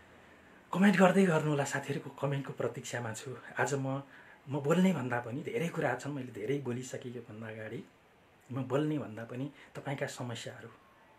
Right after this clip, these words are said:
तपाईँका जिज्ञासाहरूलाई आज सम्बोधन गर्ने, तपाईँ हामी मिलेर यो कस्तो समस्या हो, के गर्न सकिन्छ अहिलेको अवस्थामा, यो लकडाउनको अवस्थामा, यसको समाधानका उपायहरू के के हुन सक्छन्, होइन?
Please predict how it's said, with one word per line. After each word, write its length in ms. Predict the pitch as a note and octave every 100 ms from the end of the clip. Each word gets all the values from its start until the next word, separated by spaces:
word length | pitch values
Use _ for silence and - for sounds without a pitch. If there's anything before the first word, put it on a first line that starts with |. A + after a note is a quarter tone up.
| -
तपाईँका 240 | - C3 C3
जिज्ञासाहरूलाई 2500 | A#2 B2 B2+ - A#2+ G#2 C3 D#3 - - - - - _ _ _ _ _ _ _ _ _ _ B2 D3
आज 220 | C3+ A2+ D3+
सम्बोधन 600 | - - B2+ C3 B2 A#2
गर्ने, 280 | G#2+ - - - -
तपाईँ 180 | - A#2+
हामी 140 | A#2
मिलेर 460 | A#2+ C3+ A#2+ C3 - - -
यो 220 | C3 C3 C3
कस्तो 180 | -
समस्या 460 | F3 D3 C#3+ - C3
हो, 260 | A#2+ C#3 - - - -
के 80 | F3
गर्न 240 | D#3+ C#3 C3+
सकिन्छ 460 | - A#2 B2+ -
अहिलेको 920 | C3 C3+ - - _ - C3+ C3 C3 A2+
अवस्थामा, 400 | A#2 - A#2+ B2
यो 240 | A#2 A2+
लकडाउनको 440 | B2 A#2 B2 A#2+
अवस्थामा, 480 | A2 A2+ - A#2+ A#2+ B2+ - - -
यसको 160 | - D3+
समाधानका 500 | C#3+ C#3 D#3 D#3+ D3
उपायहरू 320 | C#3+ B2+ A#2
के 160 | -
के 120 | - C3
हुन 160 | A2+
सक्छन्, 420 | A2+ A#2 - B2+ B2 - - - - -
होइन? 340 | A#2+ G#2+ G3+